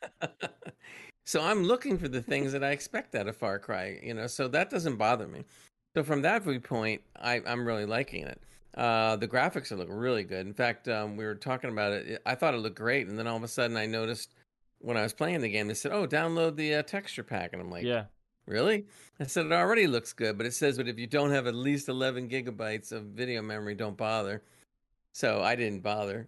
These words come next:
Speaker 1: Um,
Speaker 2: So
Speaker 1: and
Speaker 2: you
Speaker 1: I
Speaker 2: haven't
Speaker 1: don't
Speaker 2: seen the
Speaker 1: care 'cause the
Speaker 2: graphics yet?
Speaker 1: No, not the high text-, the so-called high-grade texture pack, but it looks great.
Speaker 2: Um,
Speaker 1: I mean, I
Speaker 2: before
Speaker 1: don't
Speaker 2: you,
Speaker 1: underst-
Speaker 2: before you go into, like, uh, everything about it,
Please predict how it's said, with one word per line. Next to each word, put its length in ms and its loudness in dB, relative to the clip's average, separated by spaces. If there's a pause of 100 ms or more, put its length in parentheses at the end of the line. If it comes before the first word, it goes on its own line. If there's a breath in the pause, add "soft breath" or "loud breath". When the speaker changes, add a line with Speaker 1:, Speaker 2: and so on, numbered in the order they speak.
Speaker 1:
Um, 360 -4
Speaker 2:
So 80 2
Speaker 1:
and 80 4
Speaker 2:
you 0 -
Speaker 1:
I 40 4
Speaker 2:
haven't 160 8
Speaker 1:
don't 40 0
Speaker 2:
seen 180 0
the 60 0
Speaker 1:
care 100 -2
'cause 120 0
the 100 -6
Speaker 2:
graphics 80 -16
yet? 240 -10 (800)
Speaker 1:
No, 160 4
not 220 2
the 80 2
high 200 2 (100)
text-, 400 -6
the 80 -8
so-called 440 -2
high-grade 440 0
texture 340 -4
pack, 220 -2
but 100 -4
it 60 -2
looks 180 -2
great. 400 0 (240)
Speaker 2:
Um, 140 6
Speaker 1:
I 20 2
mean, 180 2
I 20 4
Speaker 2:
before 140 4
Speaker 1:
don't 140 4
Speaker 2:
you, 60 0
Speaker 1:
underst- 80 -6
Speaker 2:
before 240 0
you 100 0
go 160 4
into, 220 0
like, 260 0
uh, 320 4
everything 320 -2
about 360 4
it, 220 -6